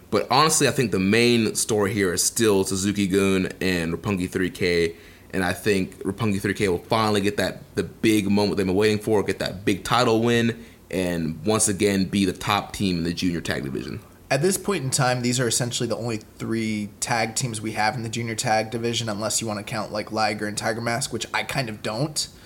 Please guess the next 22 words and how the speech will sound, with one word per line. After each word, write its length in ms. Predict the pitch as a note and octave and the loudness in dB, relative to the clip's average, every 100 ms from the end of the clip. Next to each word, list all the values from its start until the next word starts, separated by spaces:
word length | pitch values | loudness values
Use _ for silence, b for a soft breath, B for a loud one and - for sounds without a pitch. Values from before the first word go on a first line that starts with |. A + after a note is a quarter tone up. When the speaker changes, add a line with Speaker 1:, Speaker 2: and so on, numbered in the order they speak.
| - | 0
Speaker 1:
Right. 260 | G2 E2 - | 2 2 2
Speaker 2:
Even 160 | E3+ F3+ | 2 2
though 80 | F3 | 2
we 140 | C3+ | 0
had 240 | G#2+ B2 | 0 0
a 60 | C3 | 0
whole 440 | G#2+ B2 A#2 A2+ B2 | 0 0 2 0 -2
junior 440 | - A#2+ A2+ G#2+ G#2+ - | -4 -2 -2 -4 -8 -8
tag, 420 | - A#2 G#2+ G#2+ - | -2 2 2 2 0
uh, 500 | G#2 G2 F#2 F2+ - - - - - - | 0 0 0 -2 -6 -16 -20 -20 -20 -2
league, 480 | C3 D3 A2 B2 C#3 - B B B B - | 2 4 2 -4 -8 -16 B B B B 0
most 480 | C3+ C#3 C#3+ C#3+ | 2 4 4 4
of 100 | C#3 | 2
those 200 | B2 A#2 | 0 0
were 200 | A#2+ G#2+ - - | 0 -4 -8 -6
outside 440 | A2 A#2 - A2 - | -4 0 0 0 -2
contracted 640 | A#2 A2+ A2+ G#2 G#2 G#2 | -6 -2 0 0 -2 -4
workers 760 | A#2 C3+ C3+ C3 B2 B2 - | 0 0 0 0 0 0 -2
or 280 | - G2+ G2 | -2 0 0
mishmashed 760 | G#2+ A2+ A2 A2+ G#2 - - - | -2 -2 -2 -2 -2 -4 -8 -4
teams. 420 | - C3 C3+ B2+ B B B | 0 0 0 -4 B B B
And 400 | - D2+ G#2 G2+ | -10 -6 -6 -8